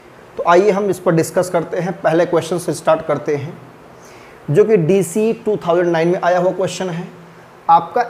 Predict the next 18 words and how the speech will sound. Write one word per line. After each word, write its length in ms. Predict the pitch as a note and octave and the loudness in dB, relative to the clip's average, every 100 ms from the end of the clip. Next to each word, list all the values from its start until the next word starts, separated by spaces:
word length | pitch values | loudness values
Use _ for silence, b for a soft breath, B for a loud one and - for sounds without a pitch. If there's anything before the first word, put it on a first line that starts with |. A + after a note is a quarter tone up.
| - | -4
acceleration 580 | G3 G3 G3+ G3 G3 B3 | -4 -4 -2 -2 -2 -2
बच्चों 320 | A#3 - G#3 D#3+ | -4 -2 0 2
given 300 | F3 F#3 F#3+ | 2 2 0
है 320 | F3+ - - | -2 -2 -2
A 140 | F#3 G#3 | 2 2
is 200 | F#3+ F3 | 2 -2
equal 340 | F3+ E3 D#3 D3+ | -2 0 0 0
to, 160 | C#3 G#2+ - - - | -2 -2 -8 -20 -12
तो 60 | E3+ | -4
side, 300 | E3+ F3+ F3 - G#3+ | 2 2 0 -6 -8
इस 120 | - | -2
side 200 | A3 G#3+ | -2 0
का 80 | A3 | -2
मैं 140 | A3+ | 2
erase 240 | G3+ G3+ - | 4 4 2
कर 180 | F3+ | -2
देता 220 | D#3+ D#3 D#3 | 0 0 -2
हूँ। 280 | D3 A3+ | -4 -6